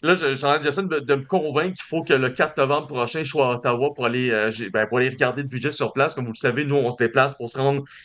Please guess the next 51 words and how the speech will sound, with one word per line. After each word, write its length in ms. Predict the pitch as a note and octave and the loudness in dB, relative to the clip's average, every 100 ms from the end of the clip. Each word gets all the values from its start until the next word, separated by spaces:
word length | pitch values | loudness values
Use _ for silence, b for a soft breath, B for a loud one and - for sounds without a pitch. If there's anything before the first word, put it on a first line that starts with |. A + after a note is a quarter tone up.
| B | B
directement 460 | B2+ B2+ C#3 C#3 C3+ | -2 0 2 2 0
au 40 | |
huis 160 | A#2+ A#2 | -2 -6
clos 220 | D3 C#3+ | -4 -4
budgétaire, 560 | B2 B2 A2 C3 C3 C3 | -2 0 2 4 2 0
que 120 | A2 | -2
ce 60 | |
soit 120 | C3 B2 | -2 -2
à 20 | |
Québec 400 | B2+ A#2+ B2 C3+ | 0 0 0 2
ou 40 | |
à, 180 | B2 A2 B2 | 2 2 0
ou 120 | A#2+ | 2
à 120 | A2+ | 2
Ottawa, 300 | A2+ G#2+ A#2+ | 0 0 2
ou 40 | C#3+ | 2
dans 120 | A2 | 2
les 180 | A2 A#2+ | 2 -4
autres 120 | - | 0
provinces 340 | A#2 B2+ B2 | 0 0 -2
également. 420 | C3+ A2+ A2 B2+ D3+ B B B - | 2 2 4 0 -2 B B B -6
Donc, 200 | A#2+ B2 | -6 -2
on 140 | A#2 | 0
va 100 | B2 | 2
devoir 300 | B2 A#2+ D3 | 2 2 0
suivre 340 | - - D3+ C3 | -2 -6 -6 -2
ça 140 | F3 | -2
sur 180 | D#3+ - | -2 2
place, 300 | C#3+ C3 - | 2 2 0
puis 100 | B2+ | -2
on 120 | A2+ | 0
va 100 | G#2+ | 0
être 140 | B2+ C#3+ | 0 2
dans 100 | B2 | 0
une 220 | B2 A2+ _ | -2 -8 _
petite 220 | - - | -10 -6
pièce 260 | C#3+ D#3+ D#3+ | 0 2 0
cloîtrée 440 | D#3 B2 A#2 D3+ | 2 2 4 0
avec 100 | C#3+ | 0
des 100 | B2 | -2
journalistes, 600 | A#2 B2+ B2+ B2 C3+ - | 0 2 2 2 -2 0
avec 160 | B2 A#2 | 0 2
d'autres 180 | C3+ C3+ | 2 2
analystes 500 | B2+ A#2 C3 C3 B B B | 2 0 -2 -6 B B B
de 80 | C3+ | -6
politique 420 | C3+ C3 - C#3+ | 0 0 0 -8
publique, 380 | - B2 B2+ D3+ | -8 -4 -2 0
puis 80 | - | 2
on 100 | A2+ | 2
va 60 | |
tout 140 | A2 | -2